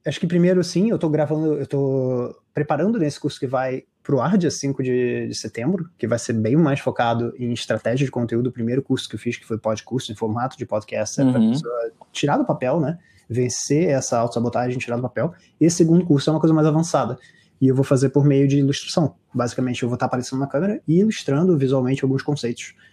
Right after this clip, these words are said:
Speaker 1: enquanto eu explico sobre redes sociais, que respeita,
Speaker 2: Incrível.
Speaker 1: digamos, uma abordagem pra redes sociais,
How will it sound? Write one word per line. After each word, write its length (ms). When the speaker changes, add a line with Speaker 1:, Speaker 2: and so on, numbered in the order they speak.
Speaker 1:
enquanto 340
eu 40
explico 360
sobre 220
redes 160
sociais, 540
que 100
respeita, 440
Speaker 2:
Incrível. 460
Speaker 1:
digamos, 280
uma 80
abordagem 400
pra 80
redes 160
sociais, 580